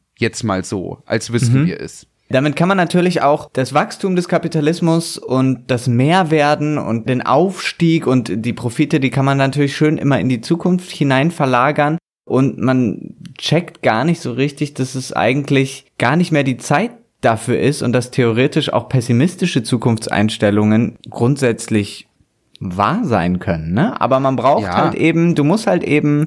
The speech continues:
Speaker 2: nach vorne gehen, damit überhaupt irgendwas passiert.
Speaker 1: Das schließt ja so ein bisschen an, an das, was, äh,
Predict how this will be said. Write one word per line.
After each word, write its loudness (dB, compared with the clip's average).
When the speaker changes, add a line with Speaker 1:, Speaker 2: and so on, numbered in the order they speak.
Speaker 2:
nach 0
vorne 0
gehen, 2
damit 0
überhaupt 0
irgendwas -2
passiert. -8
Speaker 1:
Das -4
schließt -2
ja 2
so 0
ein 2
bisschen -2
an, 2
an -2
das, -2
was, -4
äh, -2